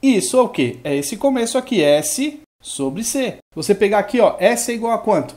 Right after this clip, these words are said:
Trinta e seis. E se você pegar o C, cento e vinte e seis. Então esse segundo modo é mais rápido, mas só funciona desse jeito. E aí, no final das contas, você quer o quê? Esse S sobre C, que é o, a diferença entre os dois aqui. E isso tá na letra A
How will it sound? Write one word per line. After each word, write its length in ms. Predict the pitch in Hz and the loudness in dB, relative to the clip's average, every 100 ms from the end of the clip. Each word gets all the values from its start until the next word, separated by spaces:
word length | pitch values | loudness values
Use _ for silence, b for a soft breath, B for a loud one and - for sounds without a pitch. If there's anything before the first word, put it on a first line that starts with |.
| - | -16
Trinta 280 | - 143 160 | -6 -4 -2
e 100 | 220 | -2
seis. 540 | 208 247 226 131 - 240 | -2 -4 -2 -4 -8 -8
E 80 | |
se 100 | 226 | -6
você 220 | 302 269 254 | -4 -2 -2
pegar 320 | 220 196 170 | 0 0 0
o 100 | 226 | 0
C, 380 | - 254 147 123 B B B | -4 -4 -6 -8 B B B
cento 400 | - 269 302 285 | -2 0 2 2
e 40 | |
vinte 180 | 269 262 | 2 2
e 40 | |
seis. 320 | - 185 151 143 | 0 0 0 -4
Então 300 | 147 262 247 | 0 2 2
esse 240 | - 202 | -2 -4
segundo 460 | - 185 147 143 127 | -4 -4 -4 -4 -2
modo 400 | 131 196 196 143 | 0 0 0 -4
é 40 | |
mais 260 | 160 233 - | -4 -6 -8
rápido, 520 | - 202 208 127 123 | -2 0 0 -6 -8
mas 180 | 123 135 | -8 -6
só 220 | 247 262 | -4 -4
funciona 540 | 214 185 - 254 233 | -4 -6 -4 -2 -4
desse 280 | 214 226 269 | -6 -4 -2
jeito. 400 | 185 208 208 - | 2 2 2 2
E 60 | 262 | 4
aí, 160 | 170 | 4
no 80 | 175 | 2
final 260 | 180 180 202 | 0 2 2
das 140 | 208 | 2
contas, 320 | 190 226 196 | -2 -2 -2
você 240 | 202 202 226 | -4 -4 -2
quer 140 | 180 | -2
o 60 | 170 | -2
quê? 260 | 131 113 - | -4 -10 -12
Esse 380 | 120 123 123 - | -12 -10 -6 -2
S 300 | 131 117 - | -2 -2 -6
sobre 260 | - 147 202 | -8 -8 -6
C, 260 | - 180 | -4 -2
que 180 | 190 269 | -2 -4
é 100 | 240 | -2
o, 220 | 160 117 - _ | -2 -4 -10 _
a 160 | - 165 | 2 2
diferença 580 | 170 190 214 185 160 185 | 2 -2 -2 -2 -4 -6
entre 200 | 180 240 | -8 -8
os 100 | 202 | -4
dois 220 | 160 160 | -4 -4
aqui. 340 | 196 151 131 - - | -6 -6 -8 -8 -4
E 140 | 220 | -4
isso 220 | 220 254 | -2 -4
tá 160 | 190 196 | -4 -4
na 120 | 240 | -2
letra 440 | 180 190 208 233 - - | -2 -4 -4 -6 -6 -4
A 180 | 180 | -4